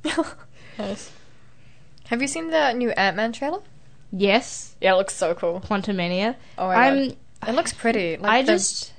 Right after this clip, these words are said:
Speaker 1: yeah,
Speaker 2: Yeah,
Speaker 1: the
Speaker 2: the Quantum
Speaker 1: C G I and
Speaker 2: Realm,
Speaker 1: stuff
Speaker 2: that's
Speaker 1: is
Speaker 2: so
Speaker 1: very
Speaker 2: pretty.
Speaker 1: good. Love that. It's like the first episode of Miss Marvel, the C G I was very, like, very cool. I like
Speaker 2: Yeah.
Speaker 1: that. Um, Quantum Mania.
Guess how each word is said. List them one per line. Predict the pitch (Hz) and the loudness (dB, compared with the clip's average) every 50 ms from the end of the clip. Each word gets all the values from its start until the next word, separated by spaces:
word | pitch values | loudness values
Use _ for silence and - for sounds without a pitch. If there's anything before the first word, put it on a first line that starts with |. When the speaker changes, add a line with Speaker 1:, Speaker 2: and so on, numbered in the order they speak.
| - - - - - - - - - - - - | -20 -20 -20 -20 -20 -20 -20 -20 -20 -14 -6 0
Speaker 1:
yeah, | 226 240 247 247 | 4 6 8 8
Speaker 2:
Yeah, | 226 220 | 8 8
Speaker 1:
the | 220 202 | 6 6
Speaker 2:
the | 233 254 | 6 6
Quantum | 240 220 | 8 8
Speaker 1:
C | 226 220 | 8 6
G | 196 | 6
I | 190 | 6
and | 202 220 | 6 6
Speaker 2:
Realm, | 170 175 202 262 | 6 6 6 6
Speaker 1:
stuff | 277 277 294 | 6 4 4
Speaker 2:
that's | - 277 | 2 -2
Speaker 1:
is | 247 226 202 | -6 -4 0
Speaker 2:
so | 196 175 165 170 | 2 4 4 6
Speaker 1:
very | 202 202 196 180 170 156 | 6 4 4 4 2 2
Speaker 2:
pretty. | 156 156 - 170 | 2 2 0 0
Speaker 1:
good. | 185 185 180 - - - - - - - - - - | 0 -2 -4 -6 -10 -18 -20 -20 -20 -18 -12 -8 -6
Love | - 170 175 185 190 185 190 185 | -4 -2 0 0 0 0 -2 -4
that. | - - - - - - - - - - - - - - - - - | -8 -8 -6 -8 -10 -12 -16 -20 -20 -20 -20 -20 -20 -20 -20 -10 -2
It's | - 214 214 - | 0 0 2 4
like | 247 240 240 | 4 4 4
the | 285 269 | 2 2
first | - 226 214 214 - | 2 2 2 4 2
episode | 226 226 226 233 226 220 | 0 2 2 2 2 2
of | 214 214 | 0 0
Miss | 220 214 208 - | -2 -4 -4 -2
Marvel, | 190 170 185 190 208 220 | -2 -2 0 0 -2 -2
the | 220 208 | -2 -4
C | - 202 | -4 -6
G | 202 - 190 180 | -4 -2 -2 -2
I | 180 | 0
was | 175 185 180 | -2 -4 -6
very, | 180 175 - 175 170 165 165 165 | -8 -8 -4 -4 -4 -2 -4 -4
like, | 165 - - - - - - - - - - - - - - - - - - - - | -6 -6 -6 -8 -10 -12 -16 -18 -20 -20 -20 -20 -20 -20 -20 -20 -20 -20 -20 -16 -12
very | - - - | -10 -10 -10
cool. | - - - 190 208 - - | -8 -8 -8 -8 -8 -10 -12
I | - - | -12 -10
like | - - - | -6 -4 -2
Speaker 2:
Yeah. | 190 180 185 - | -2 -2 -2 -4
Speaker 1:
that. | - - - - - - - - - - - - - - - - - - - 220 | -6 -10 -14 -18 -18 -18 -18 -18 -16 -16 -16 -16 -16 -14 -14 -16 -6 0 4 4
Um, | 220 202 190 185 170 180 190 - - - - - - - - - - - - - - - - - - - - - - - - - - - - - - | 4 4 4 0 -4 -6 -8 -12 -16 -18 -20 -20 -20 -20 -20 -20 -20 -20 -20 -20 -20 -20 -20 -20 -20 -20 -20 -20 -20 -20 -20 -20 -20 -20 -20 -18 -8
Quantum | - - 254 254 285 - 330 330 294 | 0 2 4 4 4 2 2 2 2
Mania. | 262 233 220 214 180 147 - 82 139 - | 2 2 2 0 -2 -2 -4 -4 -6 -6